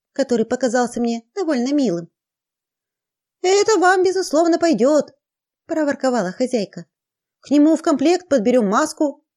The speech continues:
Я готовилась к балу-маскараду загодя, зная, какой будет ажиотаж, и моделей осталось немного. Я покивала головой и направилась в примерочную в компании одной из портних. Мне долго затягивали корсет,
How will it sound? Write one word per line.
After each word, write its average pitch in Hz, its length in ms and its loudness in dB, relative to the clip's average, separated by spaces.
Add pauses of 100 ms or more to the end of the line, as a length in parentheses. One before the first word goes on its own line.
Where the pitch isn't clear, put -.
(260)
Я 185 180 -6
готовилась 262 520 0
к 233 40 -2
балу-маскараду 269 880 0
загодя, 233 500 -2 (220)
зная, 294 420 0 (360)
какой 392 320 0
будет 294 300 2
ажиотаж, 262 640 0
и 160 100 -8
моделей 262 420 0
осталось 254 380 -2
немного. 214 480 -2 (1700)
Я 247 260 -2
покивала 233 540 -4
головой 196 480 0
и 208 60 -2
направилась 254 560 -2
в - 20 -20
примерочную 247 640 -2
в - 60 -14
компании 254 500 -4
одной 202 240 -4
из 208 80 -10
портних. - 560 -8 (600)
Мне 170 160 -8
долго 208 320 0
затягивали 180 560 -4
корсет, 285 520 -4